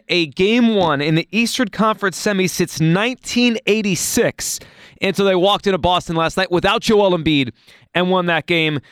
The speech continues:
All right, today I wanna talk about the, the five biggest reasons I think the Sixers won that game. And we start with number one, and it's obvious, clear as day, the signature performance of his Sixers career.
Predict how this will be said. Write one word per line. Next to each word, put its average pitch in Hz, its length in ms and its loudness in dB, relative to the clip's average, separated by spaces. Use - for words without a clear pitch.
All 185 120 0
right, 147 140 -2
today 262 280 0
I 277 100 4
wanna 240 220 0
talk 196 260 0
about 170 280 0
the, 160 80 -4
the - 140 -6
five 185 320 -2
biggest 151 360 -2
reasons 143 340 2
I 143 60 -2
think 143 140 -4
the 117 60 -4
Sixers 120 300 -6
won 127 160 -2
that 117 160 -2
game. 101 400 -4
And 143 520 -2
we 175 140 0
start 202 300 -2
with 175 80 0
number 160 260 0
one, 131 400 2
and 175 120 2
it's 170 160 0
obvious, 127 540 0
clear 160 540 0
as 139 280 0
day, 127 440 2
the 127 120 -2
signature 175 560 0
performance 151 520 -2
of 107 60 -6
his 113 120 -4
Sixers 190 400 -4
career. 165 400 0